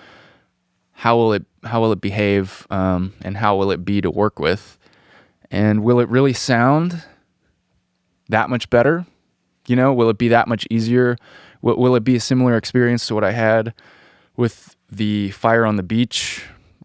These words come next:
recording chain that Rich had lent me that was, you know, better than what I had,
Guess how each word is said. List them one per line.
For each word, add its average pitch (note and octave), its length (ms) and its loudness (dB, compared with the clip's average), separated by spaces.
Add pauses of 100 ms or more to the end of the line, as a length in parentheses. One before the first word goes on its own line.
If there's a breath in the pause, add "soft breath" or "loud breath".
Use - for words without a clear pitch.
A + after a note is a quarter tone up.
(640)
recording B2 440 2
chain B2+ 460 0
that G2 220 0
Rich A2+ 200 -4
had A#2+ 140 -2
lent A#2 180 0
me A#2 100 0
that G#2 140 0
was, - 300 -6 (160)
you - 80 -6
know, F2+ 240 -2
better A2+ 240 4
than G#2+ 140 0
what G#2 100 2
I G#2+ 140 0
had, A#2+ 400 0